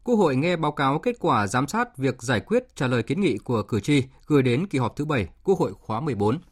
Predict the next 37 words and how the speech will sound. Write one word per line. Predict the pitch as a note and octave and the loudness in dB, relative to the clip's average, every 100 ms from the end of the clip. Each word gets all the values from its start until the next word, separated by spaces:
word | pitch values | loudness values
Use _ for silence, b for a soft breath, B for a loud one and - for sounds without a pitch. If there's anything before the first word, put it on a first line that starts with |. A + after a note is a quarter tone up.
| _ _ _ _ b b b b b b b | _ _ _ _ b b b b b b b
Vào | B2 E3 E3 | -4 0 0
chiều | - E3 | 0 2
nay, | F#3 F#3 - - | 2 2 -2 -2
Quốc | B3 | 2
hội | G#3+ C3 | 2 2
nghe | E3 F#3 | -2 0
báo | E3 | 0
cáo | D#3+ D3 C#3+ | 0 0 0
ngân | G#3 F#3 | 0 0
sách | - A#3+ | -2 -2
nhà | C3 | -2
nước | G3+ | -2
năm | F#3 D3+ | -2 0
nay, | D3 C3 - | 0 0 -4
dự | C3 D#3+ | -4 -2
toán | C#3 C3+ | 0 -2
ngân | F3+ D#3+ | -2 -2
sách | A3 A#3 | -4 -6
nhà | D#3+ C3+ | -4 -2
nước | A#2+ A3+ - | 0 -2 -4
và | A#2 A#2 | -6 -4
phân | E3+ | -4
bổ | D#3 G#2+ | -2 -2
ngân | C3 | -2
sách | C#3 G3+ | -4 -6
trung | - D#3 | -4 -2
ương | C#3+ | -2
năm | C#3+ C3+ | -2 -2
hai | C3 | -2
nghìn | A2 | -4
không | - C#3 | -4 -6
trăm | B2+ C3+ | -4 -4
hai | C3 | -2
mươi, | C#3+ D3+ C3 b b b | 2 2 0 b b b
nghe | E3 G#3 G3+ | -2 0 0
tờ | E3+ D#3 | 0 2
trình | D#3 B2+ | 2 0